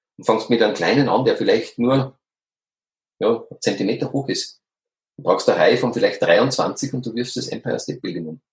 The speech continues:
Also man sieht, was für Energie im Dominoeffekt ist. Und das ist für mich das im Kleinen tun. Weil manche Menschen gehen her und sagen, „Naja, was soll ich schon tun?“ Genau, tu genau das, für das du da bist.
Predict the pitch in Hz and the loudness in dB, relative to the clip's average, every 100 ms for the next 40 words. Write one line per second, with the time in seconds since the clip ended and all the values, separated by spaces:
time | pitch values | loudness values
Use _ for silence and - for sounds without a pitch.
0 | _ _ 107 113 - 165 170 - - - | _ _ 2 4 4 4 2 2 2 2
1 | 110 117 117 139 165 113 104 101 95 90 | 4 4 4 2 0 0 0 2 2 2
2 | 92 - - - 82 - - - - - | 0 -2 -6 -4 -6 -6 -14 -20 -18 -10
3 | 95 131 139 - 127 - 127 123 147 113 | -2 2 2 2 -2 2 4 4 4 2
4 | - - 117 104 107 127 101 - 90 78 | 2 0 -2 0 0 2 0 -4 -6 -6
5 | - 98 90 214 247 123 110 - - 117 | 0 0 2 0 4 2 2 -4 -2 0
6 | - 120 117 117 - - - 87 98 95 | 0 2 2 2 -6 -18 0 4 4 2
7 | 92 - - 110 - 101 101 110 123 - | 0 0 -2 -4 -4 -4 -2 2 2 2
8 | _ _ _ 87 98 110 - 120 113 101 | _ _ _ -6 -4 -6 -4 0 4 4
9 | - 104 - 117 - - - - 95 - | 4 0 -2 -8 -6 -4 -2 0 0 0
10 | - - | -6 -10